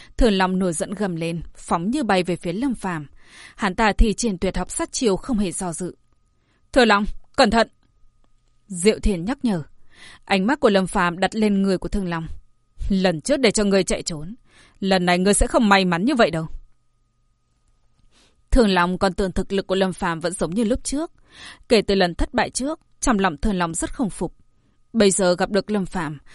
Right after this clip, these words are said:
hắn ta sao có thể chịu được? Tất phải bảo vệ tôn nghiêm của mình.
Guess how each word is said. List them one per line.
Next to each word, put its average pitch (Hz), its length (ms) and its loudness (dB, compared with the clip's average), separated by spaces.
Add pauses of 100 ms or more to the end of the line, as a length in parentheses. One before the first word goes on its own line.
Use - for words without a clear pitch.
(140)
hắn 190 180 -2
ta 233 160 2
sao 214 200 -2
có 185 120 -2
thể 302 160 -2
chịu - 240 -4
được? 185 220 -6 (420)
Tất 311 160 0
phải - 180 -2
bảo 175 180 2
vệ - 140 -4 (120)
tôn 190 220 -2
nghiêm 185 140 -4
của 175 120 -8
mình. 160 200 -8